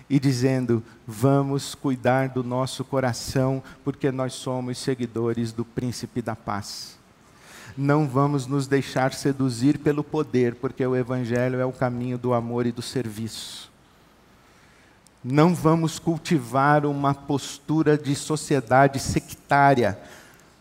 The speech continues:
hierarquizada, segregacionista.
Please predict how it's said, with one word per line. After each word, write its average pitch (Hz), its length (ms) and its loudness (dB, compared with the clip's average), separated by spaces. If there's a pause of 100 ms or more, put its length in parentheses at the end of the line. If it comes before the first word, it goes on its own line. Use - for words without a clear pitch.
(600)
hierarquizada, 135 1120 4 (2750)
segregacionista. 147 1500 2